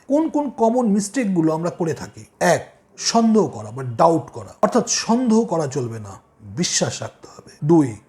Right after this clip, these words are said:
ধৈর্য না থাকা, অবশ্যই আপনাকে ধৈর্য ধরে অপেক্ষা করতে হবে।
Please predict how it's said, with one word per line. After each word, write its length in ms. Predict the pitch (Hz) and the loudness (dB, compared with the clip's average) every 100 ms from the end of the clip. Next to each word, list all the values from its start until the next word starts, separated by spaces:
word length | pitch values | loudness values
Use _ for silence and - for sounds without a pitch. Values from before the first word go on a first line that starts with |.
| _ _ _ 110 | _ _ _ -8
ধৈর্য 320 | 151 220 170 185 | 4 4 6 2
না 200 | 147 127 | 2 -8
থাকা, 320 | - - - _ | -12 -18 -20 _
অবশ্যই 560 | 175 214 277 - 269 208 | 6 6 6 0 2 2
আপনাকে 580 | 165 175 139 139 123 117 _ 123 | 0 -4 -6 -6 -8 -12 _ -2
ধৈর্য 360 | 180 226 190 185 | 2 2 4 2
ধরে 180 | 156 139 | 2 -2
অপেক্ষা 420 | - - - 156 | -6 -6 -6 -8
করতে 300 | 120 - 113 | -8 -12 -14
হবে। 240 | - - | -14 -18